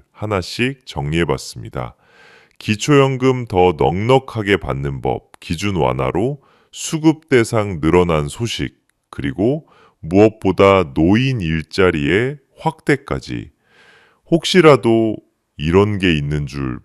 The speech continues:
몰랐네." 싶으셨다면 오늘 정보가 분명 도움이 되셨을 겁니다. 그렇다면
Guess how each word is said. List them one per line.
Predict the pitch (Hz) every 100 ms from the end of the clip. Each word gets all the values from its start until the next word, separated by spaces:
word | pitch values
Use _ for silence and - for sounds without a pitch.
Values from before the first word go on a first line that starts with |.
| _
몰랐네." | - 73 85 85 64 62 98 156
싶으셨다면 | - 147 131 139 127 - 69 80 117 - _ _ _ _
오늘 | 78 90 101 110 110 110
정보가 | - 73 76 78 73
분명 | 69 73 67 76 98 139 143 -
도움이 | 73 73 71 85 113
되셨을 | - 69 78 - 73
겁니다. | - 58 55 57 53 _ _ _ _ _ _ _
그렇다면 | - 110 113 131 120 127 117 65